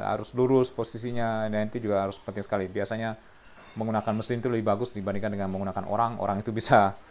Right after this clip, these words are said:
nggak, nggak tepat gitu ya. Tapi menggunakan mesin sih biasanya yang melakukan. Tapi kalau misalnya menggunakan orang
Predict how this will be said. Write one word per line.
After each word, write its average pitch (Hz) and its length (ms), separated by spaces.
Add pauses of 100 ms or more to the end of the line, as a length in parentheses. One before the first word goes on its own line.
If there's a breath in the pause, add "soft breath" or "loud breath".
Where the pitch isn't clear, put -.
(520 loud breath)
nggak, 98 240
nggak 104 120 (100)
tepat 135 260
gitu 107 240
ya. 135 160
Tapi - 360
menggunakan 104 360
mesin 117 280
sih 104 120
biasanya 101 320
yang 95 80
melakukan. 95 360
Tapi 98 200
kalau 98 160
misalnya 98 200
menggunakan 95 280
orang 107 200